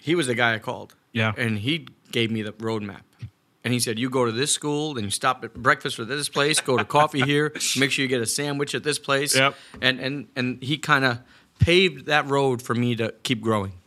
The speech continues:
Speaker 2: So you go to Miami, you're assistant D F O, director of football operations there. Then you get, uh, that job with Boston College. Uh, you mentioned Frank Spaziani, the head coach at B C, running back coach and special teams coordinator.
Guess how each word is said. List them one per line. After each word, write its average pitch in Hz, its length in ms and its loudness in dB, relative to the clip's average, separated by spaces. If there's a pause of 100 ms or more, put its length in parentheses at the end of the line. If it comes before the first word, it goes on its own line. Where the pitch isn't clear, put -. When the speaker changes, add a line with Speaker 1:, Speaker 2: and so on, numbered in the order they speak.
(140)
Speaker 2:
So - 140 -2
you 131 100 2
go 143 100 2
to 147 80 0
Miami, 147 380 2
you're 139 180 -2
assistant 139 460 -6
D 135 140 0
F 135 120 -4
O, 135 220 4
director 135 300 0
of 120 60 -8
football 131 220 -2
operations 127 480 0
there. 127 240 2 (220)
Then 139 160 -4
you 139 80 -4
get, 139 260 2
uh, 135 200 0
that 127 180 -2
job 135 240 2
with 131 120 -6
Boston 123 300 -2
College. 127 420 0
Uh, 123 100 0
you 120 120 -2
mentioned 127 300 -4
Frank 123 240 0
Spaziani, 123 500 2
the 117 60 0
head 120 160 -2
coach 123 240 -6
at 104 80 -12
B 131 120 -4
C, 131 360 -4 (200)
running 147 220 0
back 143 160 4
coach 139 280 -2
and 127 60 -8
special - 300 -2
teams 139 220 -2
coordinator. 117 480 -2